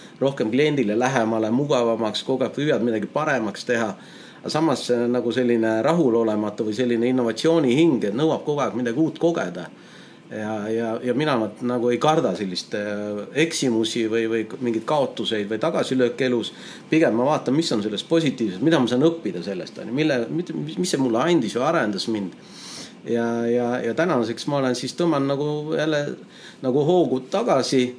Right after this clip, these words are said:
Ja olengi näiteks täna sellises perioodis, kus ma panen nagu midagi täiesti uut jälle unikaalset kokku, et seda ma pikalt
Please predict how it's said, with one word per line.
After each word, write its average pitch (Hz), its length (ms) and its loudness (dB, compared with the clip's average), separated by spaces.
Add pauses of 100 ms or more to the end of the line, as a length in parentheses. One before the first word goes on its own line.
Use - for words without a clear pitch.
(340)
Ja 123 100 2
olengi 147 220 4
näiteks 123 320 -2
täna 143 240 4
sellises 117 320 0
perioodis, 110 560 2
kus 101 180 -8
ma 107 280 -2 (100)
panen 127 240 0
nagu 110 220 -2 (240)
midagi 120 280 2
täiesti 160 300 0
uut 123 220 0
jälle 107 180 0
unikaalset 117 560 0
kokku, 156 400 0
et 82 140 -8 (100)
seda 104 160 -2
ma 110 100 -4
pikalt 113 380 -4